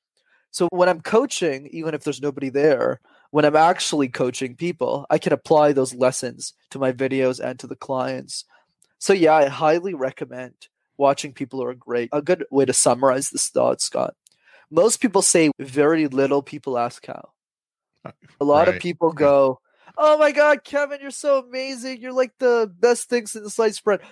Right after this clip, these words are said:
Speaker 1: But there's a very small percentage of people look in the background and go, "What's happening in the back end here?"
Speaker 2: Yeah. <laughs>
Speaker 1: What's happening in the back end? What's the, what's the curtain behind, what's behind the curtain?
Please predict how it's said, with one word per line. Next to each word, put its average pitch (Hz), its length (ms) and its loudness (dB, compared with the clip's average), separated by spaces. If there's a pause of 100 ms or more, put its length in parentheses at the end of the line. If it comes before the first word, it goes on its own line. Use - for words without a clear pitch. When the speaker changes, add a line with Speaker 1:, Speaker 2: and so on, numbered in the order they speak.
Speaker 1:
But 180 100 -8
there's 247 140 0
a 190 40 -4
very 196 380 2
small 175 380 2
percentage 156 500 -6
of 147 80 -6
people 175 260 -4
look 143 160 -2
in 156 80 -4
the 127 60 -6
background 120 360 2
and 120 80 -8
go, 120 180 0 (440)
"What's 370 200 2
happening 156 360 2
in 135 60 -2
the 113 100 2
back 113 360 2
end - 160 -6
here?" - 240 -18 (420)
Speaker 2:
Yeah. 101 260 2 (460)
<laughs> - 380 -4
Speaker 1:
What's 180 180 2
happening 127 460 0
in 107 80 -20
the - 120 -20
back 113 340 -8
end? - 200 -14
What's - 260 2
the, 214 300 4
what's 160 220 0
the 202 80 2
curtain 165 360 0
behind, 151 300 0
what's 190 160 2
behind 190 300 2
the 160 80 -2
curtain? - 320 -2